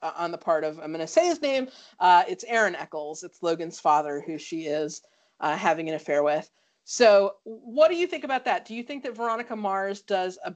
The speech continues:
better job of holding men accountable, uh, or an equally sometimes disappointing or a equally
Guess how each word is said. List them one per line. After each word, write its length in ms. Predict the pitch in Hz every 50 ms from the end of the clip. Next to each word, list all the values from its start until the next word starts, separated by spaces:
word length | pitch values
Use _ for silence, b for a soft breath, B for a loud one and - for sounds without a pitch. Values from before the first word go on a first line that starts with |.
| _ _ _
better 260 | - 185 190 214 247
job 340 | 262 240 285 269 269 294 285
of 100 | 294 285
holding 360 | - - 302 294 302 311 302
men 140 | 302 302 302
accountable, 800 | 311 311 - 320 302 311 311 311 311 320 320 320 320 320 320 - _ _ _ _ _
uh, 280 | - 196 190 185 180 180 -
or 340 | - 208 196 190 190 196 - -
an 160 | 185 180 196 _
equally 680 | - 220 220 - - 233 214 208 214 208 196 196 202
sometimes 560 | 196 - - 208 196 202 202 226 202 190 190 190
disappointing 960 | - 185 - 180 170 - - 247 240 240 240 240 233 233 226 226 226 226 226
or 340 | - - 190 185 180 175 170
a 220 | 170 170 165 170 170
equally 420 | 196 202 - - 180 175 180 185